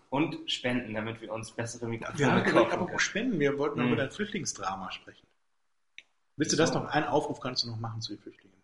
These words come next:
Speaker 2: an unsere Hörer?
Speaker 1: Ja, das ist ja, gilt ja auch nur für die aus Hamburg.
Speaker 2: Nee, das, also das gilt, das gibt's auch in Hannover, in Göttingen.
Speaker 1: Ja,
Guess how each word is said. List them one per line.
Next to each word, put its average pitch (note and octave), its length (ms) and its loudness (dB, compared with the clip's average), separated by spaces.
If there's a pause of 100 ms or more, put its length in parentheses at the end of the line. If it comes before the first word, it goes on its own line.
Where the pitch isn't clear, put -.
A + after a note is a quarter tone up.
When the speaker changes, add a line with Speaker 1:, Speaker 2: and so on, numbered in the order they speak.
Speaker 2:
an A2+ 140 -8
unsere G#2+ 280 -6
Hörer? G#2 140 -16 (580)
Speaker 1:
Ja, B2 220 2
das C3 180 0
ist F3 100 -2
ja, C#3 160 2
gilt A#2+ 380 -6
ja C3+ 100 -2
auch B2 80 -2
nur B2 140 -4
für - 140 -20
die A#2+ 140 -4
aus - 300 -10
Hamburg. A#2 280 -10
Speaker 2:
Nee, F3 300 8
das, G#2 220 4
also G2 160 -4
das G2 160 -2
gilt, C#3 240 0
das A#2 140 -2
gibt's A2+ 160 -8
auch G#2 120 -4
in G#2+ 80 -8
Hannover, C3 560 -2
in G2 80 -10
Göttingen. A2+ 400 -4
Speaker 1:
Ja, A2+ 440 2